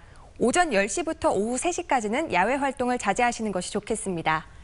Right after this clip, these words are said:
현재 고흥과 장성, 진도 등 전남 여섯 개 시군에는 안개주의보도 내려져 있습니다.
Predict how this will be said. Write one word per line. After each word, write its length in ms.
현재 280
고흥과 580
장성, 340
진도 320
등 260
전남 440
여섯 260
개 80
시군에는 600
안개주의보도 720
내려져 360
있습니다. 600